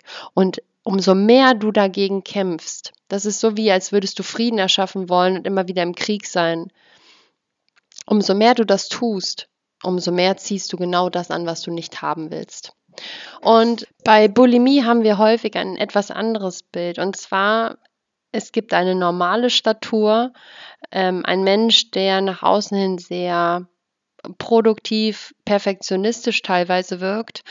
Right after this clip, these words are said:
und die Silhouette gar nicht auffällt. Und wenn du einen Bulimie-Menschen mal beobachtest oder,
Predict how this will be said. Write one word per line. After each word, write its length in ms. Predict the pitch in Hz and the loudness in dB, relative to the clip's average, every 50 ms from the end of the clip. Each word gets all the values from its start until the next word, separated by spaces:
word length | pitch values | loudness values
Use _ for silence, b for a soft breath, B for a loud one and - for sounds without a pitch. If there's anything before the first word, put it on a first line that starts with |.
| B B B B B B | B B B B B B
und 440 | B 165 185 190 190 196 202 190 - - | B 4 4 4 4 2 0 -4 -8 -8
die 160 | - 196 196 185 | -4 -4 -4 -2
Silhouette 560 | 175 202 214 208 208 208 214 214 - 208 185 | 0 -2 0 2 2 2 2 2 0 -4 -4
gar 200 | - 190 185 190 | -2 -2 -2 -2
nicht 320 | 196 190 - - - - | -4 -6 -8 -8 -8 -6
auffällt. 720 | 170 170 175 - - - 170 165 165 165 170 - - - | -6 -6 -6 -8 -10 -10 -8 -8 -8 -8 -8 -10 -10 -6
Und 240 | - 185 185 185 180 | -6 -6 -4 -4 -2
wenn 140 | 196 208 220 | -2 -2 0
du 80 | 220 | 0
einen 260 | 214 196 202 196 196 185 | 0 0 0 0 0 0
Bulimie-Menschen 800 | 202 202 208 214 220 247 277 294 294 269 240 233 226 - - 202 | 0 0 2 2 4 4 4 4 4 4 2 0 -2 -2 -2 -2
mal 400 | 196 190 185 180 175 175 175 170 | 0 2 2 4 4 2 2 0
beobachtest 840 | 170 - - - 185 196 196 196 185 - - - 180 175 - - - | -2 -4 -2 0 0 0 0 0 -2 -4 -6 -8 -8 -8 -8 -8 -6
oder, 380 | 180 170 170 165 160 160 160 | -4 -2 0 0 2 0 0